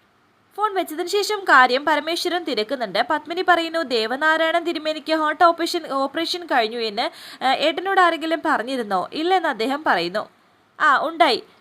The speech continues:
വരുൺ അവിടെ ഉണ്ടാവുകയും ചെയ്തിരുന്നു. എന്നിട്ട് നമ്മളോട് പറയണമെന്ന് അവന് തോന്നിയില്ല. എന്തിനാ അവൻ പറയുന്നത്?" അമ്മയ്ക്ക് നമ്മളോടൊന്ന് പറയായിരുന്നല്ലോ. എന്തായാലും അമ്മ അറിയാതിരിക്കില്ലല്ലോ. ഇത് കേട്ട് അച്ഛൻ പരമേശ്വരൻ പറയുന്നു, "ചിലപ്പോ അമ്മയ്ക്ക് വിട്ടുപോയതായിരിക്കാം."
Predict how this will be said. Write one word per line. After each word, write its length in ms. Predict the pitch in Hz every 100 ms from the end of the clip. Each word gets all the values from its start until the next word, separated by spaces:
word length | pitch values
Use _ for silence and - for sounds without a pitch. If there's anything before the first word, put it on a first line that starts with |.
| _
വരുൺ 300 | 285 370 415
അവിടെ 160 | 427 427
ഉണ്ടാവുകയും 540 | 359 320 311 277 294
ചെയ്തിരുന്നു. 520 | 311 254 226 226 214
എന്നിട്ട് 440 | - 262 240 247 247
നമ്മളോട് 420 | 269 311 403 415 392
പറയണമെന്ന് 480 | 262 233 277 262 233
അവന് 320 | - 269 330 285
തോന്നിയില്ല. 500 | 233 254 277 220 -
എന്തിനാ 340 | 196 175 277
അവൻ 180 | 370 339 320
പറയുന്നത്?" 500 | 240 233 247 240 294 - _ _ _ _ _ _ _ _ _ -
അമ്മയ്ക്ക് 420 | 330 370 381 440
നമ്മളോടൊന്ന് 480 | 370 311 311 302 302
പറയായിരുന്നല്ലോ. 580 | 294 247 247 240 254 240
എന്തായാലും 500 | 202 247 269 220 214
അമ്മ 200 | 196 214
അറിയാതിരിക്കില്ലല്ലോ. 1000 | 349 339 311 277 277 233 277 233 202 208 -
ഇത് 180 | 277 381
കേട്ട് 420 | 381 - 226 233 - -
അച്ഛൻ 280 | 285 285 381 277
പരമേശ്വരൻ 640 | 277 233 233 269 320 311 302
പറയുന്നു, 380 | 262 240 240 254
"ചിലപ്പോ 400 | 370 370 370 370
അമ്മയ്ക്ക് 360 | 294 359 359
വിട്ടുപോയതായിരിക്കാം." 1120 | 311 226 165 247 294 247 180 185 196 214 -